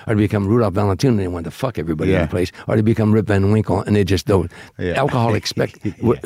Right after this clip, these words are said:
Speaker 1: it, it reacted to each one different.
Speaker 2: Yeah.
Speaker 1: You know, anyhow, Johnny Carson was like, uh, that r-, guy, you wanna screw everybody in the
Speaker 2: Yeah.
Speaker 1: place. A couple of drinks. So Julie tells a story that one night,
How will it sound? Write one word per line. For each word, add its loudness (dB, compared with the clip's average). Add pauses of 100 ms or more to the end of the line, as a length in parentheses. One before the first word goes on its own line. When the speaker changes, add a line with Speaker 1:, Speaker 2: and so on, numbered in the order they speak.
(140)
Speaker 1:
it, -4
it -8
reacted 0
to -6
each 2
one 2
different. -4
Speaker 2:
Yeah. 0 (920)
Speaker 1:
You 2
know, 2
anyhow, 2 (180)
Johnny 2
Carson 0
was -2
like, -8 (220)
uh, -6
that -4
r-, -8 (160)
guy, -2
you -4
wanna -2
screw -4
everybody -4
in -6
the -6
Speaker 2:
Yeah. 0
Speaker 1:
place. -14 (100)
A -20
couple -2
of 2
drinks. -2 (420)
So 0 (480)
Julie 2
tells 0
a 0
story 2
that 0
one 2
night, 0